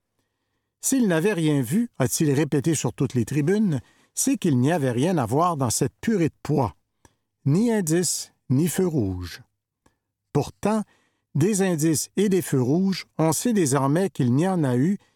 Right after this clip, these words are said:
et qu'il n'y en a encore beaucoup, grâce notamment au tableau de bord des projets en ressources informationnelles et à la commission Galland,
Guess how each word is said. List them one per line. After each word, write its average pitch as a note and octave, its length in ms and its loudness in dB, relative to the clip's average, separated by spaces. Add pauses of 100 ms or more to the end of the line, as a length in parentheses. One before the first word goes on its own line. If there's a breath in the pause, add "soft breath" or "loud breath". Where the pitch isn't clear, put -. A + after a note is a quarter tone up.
(160)
et F#3 80 0
qu'il D3+ 260 0
n'y D3+ 140 2
en D3+ 160 0
a G3+ 140 -2
encore D3 520 -2
beaucoup, D#3 520 0 (460 soft breath)
grâce E3+ 360 0
notamment D3+ 480 2
au C#3 80 0
tableau F3+ 400 0
de A#2 60 -4
bord E3 260 0
des C3 140 0
projets E3 560 -2
en C3 180 0
ressources D3+ 460 -2
informationnelles D#3+ 1040 0 (340 soft breath)
et A#3 140 2
à F3+ 80 0
la B2+ 120 -2
commission D3 720 0
Galland, D3+ 440 0